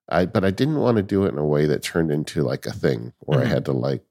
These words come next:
Speaker 1: you know, buy every bespoke notebook and whatever.
Speaker 2: Mm-hmm.
Speaker 1: And I like the guys at Studio Neat. They always make good products. I have one of their, uh, actually a couple of their, their pens, and they're just great pens. I thought, "Well,
Speaker 2: Yeah.
Speaker 1: let me try the tote book." So I got one of those,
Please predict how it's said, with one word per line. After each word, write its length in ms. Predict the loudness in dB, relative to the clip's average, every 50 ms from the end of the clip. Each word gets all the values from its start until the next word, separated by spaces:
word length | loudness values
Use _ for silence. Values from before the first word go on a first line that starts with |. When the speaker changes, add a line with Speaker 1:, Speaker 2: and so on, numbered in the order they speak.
| _ _ _
Speaker 1:
you 120 | -2 0
know, 300 | 0 2 0 -2 -4 -8 -10
buy 360 | -14 -6 -2 0 2 4 2
every 400 | 2 2 -2 -2 -4 -6 -4 -4
bespoke 580 | -4 -4 -4 -4 -4 -4 0 0 0 0 0 -2
notebook 420 | -4 -4 -4 -4 -4 -6 -6 -4
and 120 | -4 -4 -2
whatever. 340 | 0 4 4 4 4 4 2
Speaker 2:
Mm-hmm. 220 | 2 2 2 0
Speaker 1:
And 240 | -2 -2 -4 -6 -8 -4
I 120 | -4 0
like 260 | 2 2 2 2 0
the 80 | -2 -2
guys 300 | 0 2 2 2 0 0
at 80 | -2 -4
Studio 300 | 0 2 2 2 2 2
Neat. 320 | 2 2 2 2 0 _
They 100 | 0 0
always 260 | 2 4 2 2 0
make 160 | -2 -4 -4 -4
good 160 | -6 -8 -4
products. 440 | _ 2 4 4 4 0 -2 -6 -10 -10 _ _ _ _ _ _ _ _ _ _ _
I 100 | -2 -2
have 400 | 0 2 2 2 2 2 0 0
one 140 | 0 2 2
of 120 | 2 2
their, 300 | 0 0 0 0 0 0
uh, 200 | 0 0 -2 -4 -4 -2 -2
actually 220 | 2 4 4 2
a 20 |
couple 420 | 2 0 -4 -4 -2 0 2 2 2
of 140 | 0 0 0
their, 420 | 0 0 0 0 -2 -4 -6 -10 _ _ _
their 180 | 0 0 0
pens, 720 | 0 -2 -2 0 0 0 -2 -2 0 0 0 0 0 -2 -8 _ _ _ _ _ _ _ _ _ _
and 160 | -2 -2 0
they're 160 | 2 0 0 0
just 440 | 0 0 0 0 0 0 -4 _
great 440 | _ 0 2 2 4 4 2 0 -4
pens. 380 | -6 -6 -4 -4 -4 -4 -2 0
I 100 | 0 0
thought, 160 | 0 -2 0
"Well, 200 | 0 2 2 2
Speaker 2:
Yeah. 40 | 2
Speaker 1:
let 140 | 2 2 0
me 80 | 0 -2
try 240 | -2 0 2 2
the 80 | 2 0
tote 300 | 0 0 0 0 0 0
book." 180 | -2 -2 -2 0
So 140 | 0 0
I 60 | 0 2
got 240 | 4 4 4 4
one 140 | 4 2 0
of 80 | 0 0
those, 420 | 2 2 2 2 2 0 -2 -6